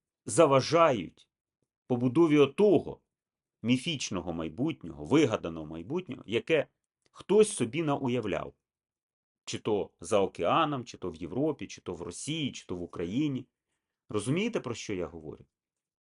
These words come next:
Об'єктивність і реальність стають ворожими аргументами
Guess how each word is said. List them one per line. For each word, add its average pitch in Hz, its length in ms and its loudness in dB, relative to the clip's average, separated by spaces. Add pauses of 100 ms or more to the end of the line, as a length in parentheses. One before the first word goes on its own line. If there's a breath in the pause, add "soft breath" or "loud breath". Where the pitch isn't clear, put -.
(1040)
Об'єктивність 123 1160 -2
і 156 240 0
реальність 165 880 -2
стають 139 420 0
ворожими 117 800 6 (1120)
аргументами 107 960 0